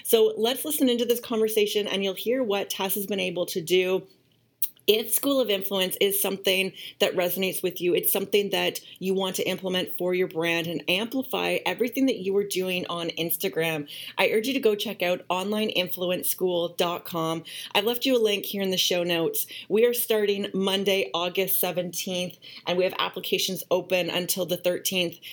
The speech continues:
Uh, yeah, go check that out. See if School of Influence is for you, and let's jump into this conversation.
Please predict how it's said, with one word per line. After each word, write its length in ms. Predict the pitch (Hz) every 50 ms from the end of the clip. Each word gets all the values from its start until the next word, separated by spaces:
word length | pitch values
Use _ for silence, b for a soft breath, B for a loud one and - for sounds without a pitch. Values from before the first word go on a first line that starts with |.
| B B B B
Uh, 260 | 165 165 165 170 170 165
yeah, 220 | 165 196 247 302
go 220 | 247 - 220 214 214
check 260 | 214 - 240 226 226 233
that 140 | 214 208 202
out. 260 | 208 233 269 247 -
See 180 | - - 226 214
if 80 | 214
School 220 | 214 - 214 214 214
of 80 | 208
Influence 400 | 214 208 214 220 208 208 202 208
is 120 | 196 196 -
for 120 | - 202
you, 400 | 202 196 202 226 277 277 - - -
and 140 | 180 175 165
let's 160 | 160 160 -
jump 200 | - 180 165 185
into 180 | 180 175 180
this 100 | - 175 -
conversation. 680 | - 185 185 190 185 196 185 214 - 185 170 165 165